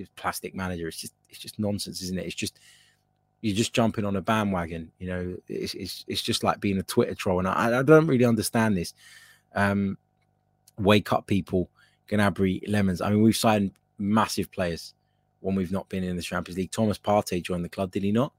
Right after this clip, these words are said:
The same people that say that Serge Gnabry would never consider it would, were saying the same thing about Thomas Partey,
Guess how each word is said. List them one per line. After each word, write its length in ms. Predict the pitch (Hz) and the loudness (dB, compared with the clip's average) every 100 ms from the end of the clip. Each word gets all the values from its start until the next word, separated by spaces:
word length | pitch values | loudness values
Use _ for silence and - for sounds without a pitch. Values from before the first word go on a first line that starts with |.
| _ _ _ _ _ _ _ _ _ _ _ _ | _ _ _ _ _ _ _ _ _ _ _ _
The 80 | - | -6
same 320 | - 135 117 | 6 8 8
people 380 | 117 120 - 104 | 8 6 6 4
that 200 | 98 - | 2 0
say 220 | - 110 | 2 4
that 180 | 98 - | 4 2
Serge 300 | - 107 92 | 2 2 2
Gnabry 400 | 107 104 110 101 | 2 2 4 2
would 160 | 92 87 | 2 0
never 180 | 92 90 | -2 -4
consider 400 | 90 - 92 104 | -6 -4 -2 -2
it 100 | 95 | -2
would, 200 | 104 - | -6 -6
were 80 | 104 | -6
saying 240 | - 113 110 | -2 0 0
the 40 | |
same 240 | - 113 | 0 0
thing 140 | 107 113 | 2 2
about 220 | 104 - | 2 0
Thomas 240 | 107 104 | -4 -6
Partey, 420 | - 113 117 80 | -2 0 0 -4